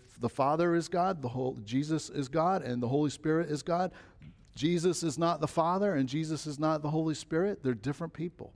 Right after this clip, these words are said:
all right? But I want you to notice here in verse four, uh, that, that all three persons of the Trinity are mentioned. It says in verse four, "Now there are different gifts, but the same Spirit." So I'm gonna take that as the Holy Spirit, okay? And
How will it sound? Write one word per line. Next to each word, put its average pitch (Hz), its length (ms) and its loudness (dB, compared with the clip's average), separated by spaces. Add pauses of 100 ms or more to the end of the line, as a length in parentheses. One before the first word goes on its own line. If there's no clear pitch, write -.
(160)
all 113 120 -4
right? 147 200 -2 (280)
But 175 100 4
I 180 80 2
want 262 320 2
you 294 80 0
to 277 100 2
notice 208 520 4
here 185 260 4
in 170 140 2
verse 175 260 2
four, 147 540 2 (320)
uh, 143 220 4
that, 143 320 0
that 151 120 4
all 185 300 2
three 202 480 2 (200)
persons 180 360 0
of 180 100 2
the 190 80 0
Trinity 143 500 0
are 135 200 2
mentioned. 139 480 0
It 104 60 -8
says 135 280 2
in 139 140 -2
verse 151 180 2
four, 156 200 2
"Now 147 140 4
there 156 200 4
are 151 120 4
different 214 520 0
gifts, 160 340 2
but - 220 0
the 139 80 0
same 147 320 0
Spirit." 175 720 2 (560)
So - 100 -14
I'm 123 60 0
gonna 156 100 2
take 170 220 0
that 180 120 4
as 180 120 2
the 160 80 2
Holy 185 280 4
Spirit, 180 640 0
okay? 180 480 0 (960)
And 277 460 2